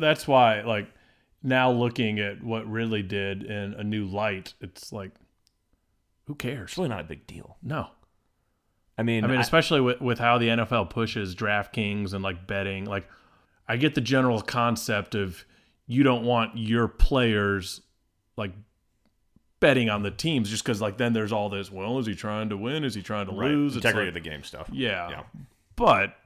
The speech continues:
Speaker 1: he was betting on the Falcons.
Speaker 2: Yeah.
Speaker 1: A shitty Falcons team.
Speaker 2: Right. And it's his team.
Speaker 1: Four-game suspension.
Speaker 2: Yeah.
Speaker 1: Move on.
Speaker 2: Move on. Not the end of the world. Doesn't need to be this brutal.
Speaker 1: But, but the, just the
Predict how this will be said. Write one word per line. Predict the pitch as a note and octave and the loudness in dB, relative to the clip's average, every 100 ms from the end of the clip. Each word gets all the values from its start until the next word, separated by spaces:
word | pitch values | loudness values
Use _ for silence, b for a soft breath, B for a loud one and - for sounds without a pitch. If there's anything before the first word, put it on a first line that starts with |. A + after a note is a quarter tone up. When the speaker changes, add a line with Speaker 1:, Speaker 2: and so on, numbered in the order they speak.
| _ _ _ _ | _ _ _ _
Speaker 1:
he | - | -12
was | A3 | -6
betting | B3+ B3+ B3 | -4 -2 -2
on | |
the | A#3+ | -2
Falcons. | A#3 C4 B3+ A2 - - - | -2 -4 -6 -8 -12 -16 -8
Speaker 2:
Yeah. | A2+ - _ _ | -8 -8 _ _
Speaker 1:
A | C#3 | -12
shitty | - A3 A3 | -8 -6 -6
Falcons | A#3 A#3 - - | -6 -8 -10 -12
team. | - G2 - | -14 -16 -8
Speaker 2:
Right. | A2 - - _ _ _ _ _ _ _ _ - | -8 -8 -14 _ _ _ _ _ _ _ _ -8
And | G#2+ | -8
it's | - | -6
his | G#2+ | -8
team. | - B2 - b b b _ _ _ _ _ _ | -8 -12 -12 b b b _ _ _ _ _ _
Speaker 1:
Four-game | - A3 A#3+ F3+ F3+ | 0 2 4 4 4
suspension. | - D3+ D3+ B2+ - C3 B2 _ _ _ _ _ | 0 -2 2 2 0 -4 -6 _ _ _ _ _
Speaker 2:
Yeah. | C#3 A#2 D#2 - | -2 -2 -2 -8
Speaker 1:
Move | C#3 D3 D#3 | 2 6 8
on. | A#2 F#2 F#2+ | 8 4 -2
Speaker 2:
Move | C#3+ | -2
on. | A2 D#2 - _ | -2 -4 -10 _
Not | - A#2 A2 | -6 -6 -4
the | A2+ | -4
end | |
of | G2+ | -4
the | F2 | -6
world. | D#2+ - - - | -10 -12 -12 -2
Doesn't | B2+ B2+ | -2 -2
need | A2+ | -6
to | |
be | G2+ G#2 F#2+ | -6 -6 -6
this | E2+ G2 G2 | -6 -4 -4
brutal. | F2+ C#2+ D2 F#2 - - - | -8 -12 -12 -10 -10 -14 -6
Speaker 1:
But, | - D#3+ D3 | -4 -4 -2
but | C3+ D3+ | 2 4
the, | D3 C3 | 6 2
just | C3+ F#3 - | 0 -4 -2
the | D3+ A2+ | 0 0